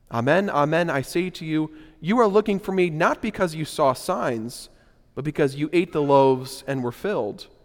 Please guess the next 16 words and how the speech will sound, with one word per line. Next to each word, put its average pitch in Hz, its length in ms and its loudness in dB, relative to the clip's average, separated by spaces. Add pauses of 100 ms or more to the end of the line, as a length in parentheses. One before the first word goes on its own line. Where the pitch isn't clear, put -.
(760)
Do 170 160 0
not 247 220 0
work 214 220 2
for 185 160 -4
food 175 260 -4
that 139 140 2
perishes, 175 760 -6 (540)
but 120 140 -8
for 147 80 -6
the 123 100 -4
food 175 320 -2
that 151 140 2
endures 120 520 0
for 113 140 -12
eternal 120 380 -6
life, 143 500 -4